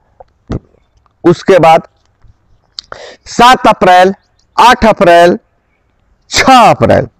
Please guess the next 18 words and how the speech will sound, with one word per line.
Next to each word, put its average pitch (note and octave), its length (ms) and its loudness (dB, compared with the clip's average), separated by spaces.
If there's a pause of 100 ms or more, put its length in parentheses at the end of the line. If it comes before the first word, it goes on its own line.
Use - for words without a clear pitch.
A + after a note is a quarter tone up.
(1300)
तीन D4+ 340 2
दिनों C4 260 2
की A#3+ 140 0
तिथि A3+ 400 -2
मिली G#3 260 2
थी E3+ 280 0
कोर्ट F3+ 400 -2
में E3 140 -2
सुनवाई D3 400 0
की, A2+ 120 -6
लेकिन A#2 440 -4
तीनों D#3+ 540 -2
दिन D#3+ 160 0
सुनवाई D3 480 0 (320)
नहीं E3 300 0
हो A2 160 -2
पाई। G2 260 -6 (2500)
भाई, A3 280 2